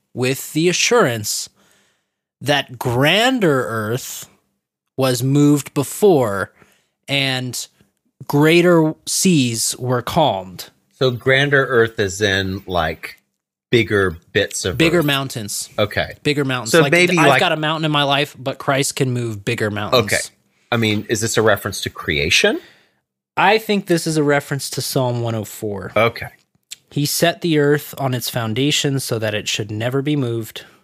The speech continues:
Speaker 1: You covered it with deep, with the deep, as with a garment.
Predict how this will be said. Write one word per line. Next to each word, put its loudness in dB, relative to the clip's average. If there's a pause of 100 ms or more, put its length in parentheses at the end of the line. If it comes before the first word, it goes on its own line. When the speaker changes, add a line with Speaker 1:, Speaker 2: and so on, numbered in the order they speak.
(180)
Speaker 1:
You -6
covered 0
it 0
with -12
deep, -2 (840)
with -4 (240)
the -2
deep, -4 (480)
as -6
with -6
a -6
garment. -6